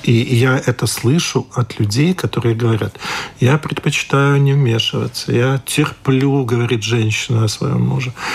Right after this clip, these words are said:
«я боюсь что-то сказать, потому что», ну, почему человек боится? Наказание боится.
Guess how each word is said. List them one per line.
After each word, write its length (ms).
«я 480
боюсь 560
что-то 400
сказать, 640
потому 340
что», 380
ну, 380
почему 280
человек 300
боится? 480
Наказание 680
боится. 580